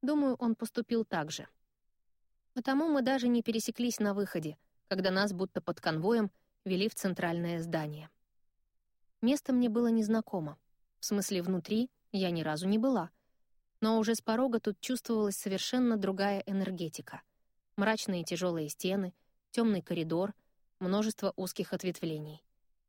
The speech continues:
И запах. Запах сырости и старого ржавеющего железа напомнил мне жуткие рассказы о жизни при короле, а также допросную, что располагалась во дворце. От напряжения свело живот,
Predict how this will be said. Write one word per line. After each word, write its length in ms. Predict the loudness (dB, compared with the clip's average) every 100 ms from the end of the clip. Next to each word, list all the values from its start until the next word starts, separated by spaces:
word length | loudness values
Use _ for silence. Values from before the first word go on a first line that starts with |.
| _
И 140 | -2 0
запах. 680 | 2 0 -2 -8 -14 -16 -20 _ _ _ _ _
Запах 400 | -2 0 0 -2
сырости 540 | -2 0 2 2 0 0
и 80 | -2
старого 500 | 0 2 2 2 0
ржавеющего 720 | 0 0 2 2 0 -4 -4
железа 520 | -2 2 2 2 0 -4 _ _ _ _ _
напомнил 640 | 0 0 2 2 4 6
мне 240 | 6 4 4
жуткие 440 | 0 -4 -2 -2
рассказы 600 | 0 -4 -2 0 0 -2 -6 _ _ _
о 140 | -2 2
жизни 400 | 4 6 6 4
при 180 | 2
короле, 520 | 0 0 2 2 -2 -6 _ _ _ _
а 120 | -12
также 340 | 0 0 2 2
допросную, 760 | 0 0 -2 -2 -2 -2 -4 -8 _
что 200 | -6 -4
располагалась 720 | -4 -2 -4 -2 0 0 0
во 80 | -2
дворце. 500 | -2 -2 -2 -6 -8 -10 _ _ _ _ _ _ _
От 160 | -6 -2
напряжения 640 | -2 -2 0 2 2 0
свело 340 | -2 -2 -2 -2
живот, 420 | -2 -4 -8